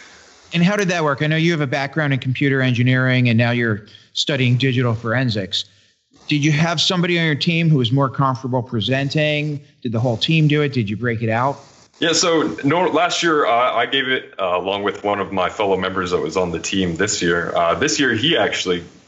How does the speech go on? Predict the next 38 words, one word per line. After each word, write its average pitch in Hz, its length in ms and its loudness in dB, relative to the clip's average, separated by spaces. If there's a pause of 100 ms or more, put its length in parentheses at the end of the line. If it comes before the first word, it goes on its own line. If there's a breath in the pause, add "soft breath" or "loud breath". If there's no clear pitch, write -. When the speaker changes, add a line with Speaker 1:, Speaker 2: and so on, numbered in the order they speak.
Speaker 2:
uh, 85 180 0
presented 87 460 -2
it 85 120 0
himself. 92 500 -2
Uh, 90 160 0 (300 loud breath)
we're 151 140 2
all - 280 0
technically 120 540 -2
focused 107 520 -2
for 107 120 -6
the 104 80 2
most 104 320 -2
part, 107 360 -2
so, 90 220 0 (340 loud breath)
but 113 220 0
he, 131 300 -2
he 143 200 -2
built 120 240 0
out 104 360 -2
the, 98 200 -4
uh, 87 200 0
software 107 420 -2
appliance 92 480 -4
originally. 87 540 -2
So 85 280 -2 (680 loud breath)
he 110 60 -2
had 113 180 -2
the 92 160 0
technical 113 500 -4
focus 101 480 -2
on 90 400 -2
what 95 180 -2
he 98 140 -8
wanted 90 340 0
this 87 200 -2
to 90 100 -6
be, 90 300 0
and 82 200 -2